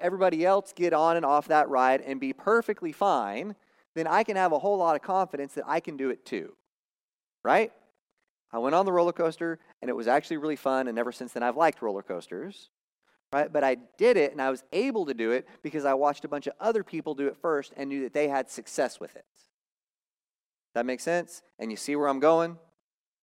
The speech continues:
Okay, what we tend to do when we have sins that we're struggling with in our lives, uh, we tend to go one of two directions with it. We think either in the first place, "Well, everybody's guilty of that, so it doesn't really matter,"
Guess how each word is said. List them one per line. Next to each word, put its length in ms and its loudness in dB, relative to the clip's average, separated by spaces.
Okay, 100 0
what 180 2
we 100 -8
tend 360 -4
to 80 -6
do 420 2
when 220 -4
we 140 -6
have 260 2
sins 280 -6
that 80 -6
we're 120 -8
struggling 440 -2
with 200 -2
in 140 -6
our 120 0
lives, 460 0
uh, 60 4
we 100 -4
tend 180 -4
to 40 -4
go 120 2
one 180 2
of 80 -6
two 140 -6
directions 440 0
with 160 -6
it. 140 -10
We 100 -4
think 260 -4
either 200 0
in 80 0
the 60 -6
first 260 0
place, 240 0
"Well, 200 2
everybody's 520 4
guilty 320 -4
of 80 0
that, 260 4
so 80 -6
it 60 -4
doesn't 220 -4
really 200 -8
matter," 420 -4